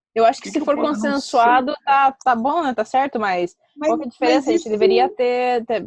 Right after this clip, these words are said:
Speaker 1: sei lá, a gente deveria, tu, tu, muitas pessoas podem ser assintomáticas, não tem por que sa-, é, saber, nem clicar que você tem covid.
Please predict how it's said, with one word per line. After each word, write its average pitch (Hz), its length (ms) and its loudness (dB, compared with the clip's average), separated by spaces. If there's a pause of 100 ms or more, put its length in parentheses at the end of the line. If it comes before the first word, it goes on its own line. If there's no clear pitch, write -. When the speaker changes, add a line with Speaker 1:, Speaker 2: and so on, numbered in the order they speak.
Speaker 1:
sei - 200 -8
lá, 226 120 2
a 220 80 2
gente 220 200 -6
deveria, 214 760 2
tu, 190 160 -8
tu, 202 100 -12
muitas 220 180 -6
pessoas 233 240 -6
podem 233 220 0
ser 233 120 -6
assintomáticas, 220 680 -6
não 185 140 -10
tem 202 120 -8
por 220 180 -8
que 202 240 -2 (220)
sa-, 175 320 -2
é, 175 160 0
saber, 180 440 -4
nem 190 200 -6
clicar 196 480 -2
que - 100 -18
você 185 180 -12
tem 202 120 -12
covid. 202 400 -8